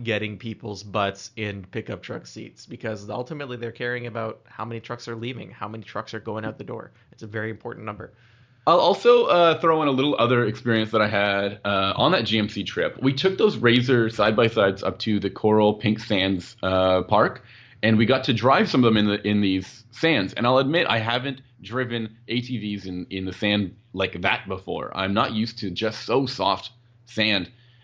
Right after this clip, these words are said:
Speaker 2: And I ended up getting, um, not only did I get my A T V stuck,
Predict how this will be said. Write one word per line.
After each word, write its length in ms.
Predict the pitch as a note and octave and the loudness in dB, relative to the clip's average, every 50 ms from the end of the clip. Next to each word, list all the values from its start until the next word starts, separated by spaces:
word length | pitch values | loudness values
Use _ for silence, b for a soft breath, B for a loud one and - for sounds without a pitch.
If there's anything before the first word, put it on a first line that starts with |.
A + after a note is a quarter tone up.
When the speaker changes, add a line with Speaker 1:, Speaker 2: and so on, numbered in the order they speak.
| b - | b -2
Speaker 2:
And 240 | G2+ G#2 G#2 G#2 G2+ | 0 2 2 4 4
I 120 | G#2 G#2 | 2 2
ended 180 | G#2+ A2+ A2+ A2 | 2 2 2 2
up 100 | A#2 - | 0 0
getting, 480 | - G#2 G2 G2 G2 F#2+ F#2 F2+ - - | 0 0 0 2 0 -2 -4 -6 -6 -4
um, 580 | F#2 F#2 F2+ F2 E2+ E2+ E2 E2 D#2+ C#2+ C#2+ - | -2 0 0 0 0 -2 -2 -4 -6 -6 -4 0
not 260 | G#2 A#2+ C3 D3+ - | 2 4 4 4 4
only 140 | G#3 A3+ A3 | 2 0 0
did 140 | E3+ E3+ D3 | 0 0 2
I 100 | C3 A#2 | 2 2
get 220 | A2+ B2 A#2+ A#2+ | 2 0 -2 -2
my 100 | A2 A2 | -2 -4
A 140 | A2 G2+ A2+ | -4 -4 -4
T 120 | G#2+ A2 | -6 -8
V 160 | F#2+ F2+ F#2+ F2 | -10 -10 -12 -12
stuck, 460 | - - E3+ E3+ D3+ C3+ C#3 - | -10 -6 -2 -2 -2 -2 -2 -8